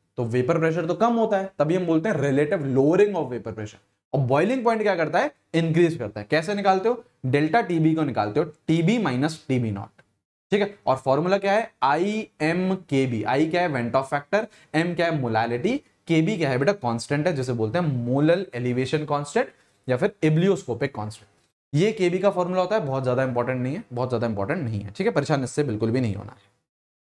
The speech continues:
ठीक है, अब यहाँ देखिए, यहाँ देखिए, ऐसे ही दे रखा है आप लोगों को depression in freezing point,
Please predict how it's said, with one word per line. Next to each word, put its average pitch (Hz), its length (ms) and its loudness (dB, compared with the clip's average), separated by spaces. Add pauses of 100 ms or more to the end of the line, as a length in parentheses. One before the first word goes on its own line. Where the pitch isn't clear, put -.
(280)
ठीक 139 100 -2
है, - 60 -8
अब 131 120 0
यहाँ 139 140 2
देखिए, 139 240 -4 (120)
यहाँ 120 120 -2
देखिए, 113 200 -6 (320)
ऐसे 160 200 2
ही 262 60 0
दे 190 160 4
रखा 165 200 0
है 180 180 2
आप 131 220 -2
लोगों 120 260 0
को 160 140 4 (400)
depression 175 500 2
in 208 140 -6
freezing 180 360 0
point, 170 220 0